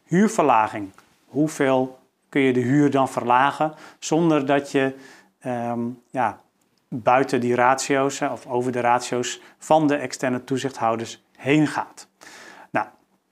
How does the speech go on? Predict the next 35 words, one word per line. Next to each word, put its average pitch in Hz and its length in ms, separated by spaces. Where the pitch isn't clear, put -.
dat - 280
is 139 60
natuurlijk 151 200
je 147 100
maximale 147 520
ruimte. 180 520
Ehm, 139 500
en 143 260
het 127 100
nadeel 143 260
daarvan 147 380
is, 135 280
als 135 140
je 147 60
dat 139 120
één 147 180
keer 143 140
doet, 175 340
dan 147 240
is 143 140
het 139 80
dus 131 180
ook 123 180
op. 180 320
En 135 120
dan 131 100
kun 143 140
je 139 100
daarna 127 420
ook 139 120
niet 143 140
meer 139 100
zoveel 123 680
doen. 123 340
Dus 120 300